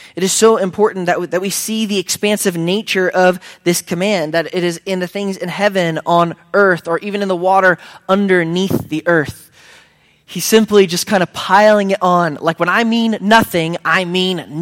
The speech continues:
nothing. You're not to make any kind of image. In the same way that, that Paul writes in Philippians two ten that at the,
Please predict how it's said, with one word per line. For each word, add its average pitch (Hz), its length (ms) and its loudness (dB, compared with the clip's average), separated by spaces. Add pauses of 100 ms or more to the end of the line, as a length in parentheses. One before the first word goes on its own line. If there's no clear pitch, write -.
nothing. 156 580 0 (420)
You're 208 140 4
not 202 140 6
to 190 80 -6
make 202 240 0 (100)
any 240 460 2
kind 175 480 -2
of - 120 -8
image. 147 440 -6 (240)
In 202 60 -2
the 214 60 2
same 226 380 4
way 220 380 4 (240)
that, 180 220 2
that 196 160 4
Paul 226 340 6
writes 196 260 0
in 170 80 -4
Philippians 196 400 -2
two 208 160 -4
ten 220 320 -2
that 185 160 2
at 196 160 -2
the, 180 160 4